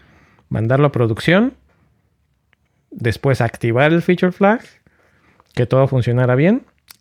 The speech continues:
y en, una vez que estaba todo aprobado y, y que ya estaba funcionando bien o estable, el siguiente paso era en el siguiente release, a ver, ¿cuáles son los feature flags que ya están, digamos que aquí entre comillas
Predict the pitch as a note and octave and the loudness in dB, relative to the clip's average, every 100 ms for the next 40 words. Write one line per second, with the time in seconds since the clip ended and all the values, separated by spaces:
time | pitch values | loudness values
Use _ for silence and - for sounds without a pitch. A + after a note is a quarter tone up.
0 | - D3+ C#3+ C3 C3+ C3+ D3 E3 E3+ - | -4 0 2 2 0 2 2 4 2 -2
1 | - D#3 D3+ D3 C#3+ C#3+ A2+ B2 C3+ C3+ | 0 0 2 2 2 0 -2 2 2 2
2 | A#2+ G#2+ - A2+ - A#2+ - C#3 C3+ C3 | 2 -2 -6 -8 -4 -4 0 0 2 0
3 | A#2+ A#2 A#2+ A#2 A#2+ F3+ C4+ _ _ _ | 0 -2 0 0 2 0 0 _ _ _
4 | _ _ _ _ D#3+ G2 - B2+ C3 F3+ | _ _ _ _ -4 -4 -2 0 2 0
5 | - - - - - B2+ C3+ B2 B2+ C#3 | -2 -10 -20 -14 -4 -2 0 0 2 0
6 | - C#3 C#3+ C3+ C#3+ B2+ A2+ G#2+ A2+ B2+ | 0 0 2 2 2 0 -2 -2 0 0
7 | C#3+ E3+ E3 E3 B3+ - - - - _ | 2 2 2 2 0 -4 -18 -20 -20 _
8 | _ A2+ A2+ A#2 - - C#3+ C#3+ D#3 D3 | _ 0 2 0 -2 0 2 2 2 2
9 | D3+ D3 C3+ C#3+ C#3+ - C3 B2+ - C3+ | 0 0 0 2 0 0 -2 -2 0 0
10 | C3+ B2 B2+ C3 - A#2+ A2 G#2+ G2+ G2+ | 0 2 2 0 -2 -2 -2 -2 -4 -6
11 | - B2+ A#2 A2+ A2 G#2+ - A#2 A#2+ B2 | -2 0 0 0 0 0 0 2 2 2
12 | E3 - | 2 -2